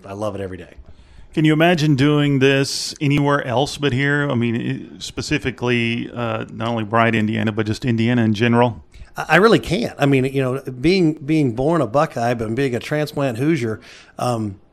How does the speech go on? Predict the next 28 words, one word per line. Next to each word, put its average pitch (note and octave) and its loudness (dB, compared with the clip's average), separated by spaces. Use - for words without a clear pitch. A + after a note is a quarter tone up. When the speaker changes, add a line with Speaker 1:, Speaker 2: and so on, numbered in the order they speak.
Speaker 1:
th-, C3+ -4
there's C3 0
<laughs> - -20
everything's D3+ 2
good. - -18
You C#3 -2
know, D3 6
I, C3 -6
I'm C3 -8
a B2 -2
very E3 4
proud C#3 2
Dearborn B2 -2
County A#2 -4
resident. G2+ -6
Um, G2 -8
we C3 -2
have B2+ 2
a G#2 -2
very B2 -2
good A2+ -2
relationship A2 -8
with, A2+ -10
with G#2 -12
not A#2+ -2
only A2 -4
the G2+ -10
county, A#2+ -4